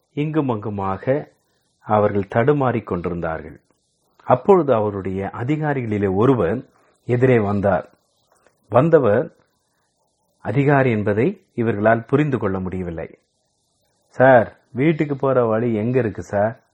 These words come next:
என்று உளறிக்கொண்டே கேட்டார்கள் குடி வெறியிலே.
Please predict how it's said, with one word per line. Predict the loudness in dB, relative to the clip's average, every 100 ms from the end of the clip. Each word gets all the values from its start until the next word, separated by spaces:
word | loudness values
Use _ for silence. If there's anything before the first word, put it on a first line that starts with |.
| _ _ _ _ _
என்று | -8 -6 -4 -2 0 2
உளறிக்கொண்டே | 2 2 -2 -4 -2 -4
கேட்டார்கள் | -4 -2 0 -2 -4 -12
குடி | -6 -4 -4 -8 _ _ _ _ _ -4
வெறியிலே. | -2 0 -2 -4